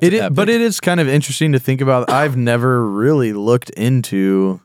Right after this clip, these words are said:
Speaker 1: like, I've never gone through my Bible trying to trace the ark, like,
Speaker 2: Mm-hmm.
Speaker 1: where, you know, but, uh, last night is after our membership meeting, we were kinda decompressing after a service and a membership meeting,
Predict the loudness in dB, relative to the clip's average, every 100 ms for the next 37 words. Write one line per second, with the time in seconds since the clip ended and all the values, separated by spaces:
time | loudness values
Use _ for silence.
0 | _ _ _ -6 -2 -2 0 0 0 0
1 | 0 0 2 0 -2 0 2 2 0 0
2 | -2 0 -2 -4 -2 -2 0 -2 -4 0
3 | 0 -2 -6 -2 0 2 0 -2 -2 -2
4 | 0 -2 -6 _ _ -2 0 0 0 0
5 | 0 -2 -4 -6 0 0 0 -4 -14 _
6 | -4 0 2 0 -4 _ _ _ _ _
7 | _ -4 -2 0 -2 -2 -2 -4 -2 -2
8 | -2 -6 _ -4 -4 -2 -2 0 0 0
9 | 0 -2 -2 -2 0 0 2 2 0 0
10 | 0 -2 -2 -2 0 -2 0 -2 0 0
11 | 0 0 -2 -4 -2 0 2 0 -2 -2
12 | 0 0 -2 -2 0 0 -2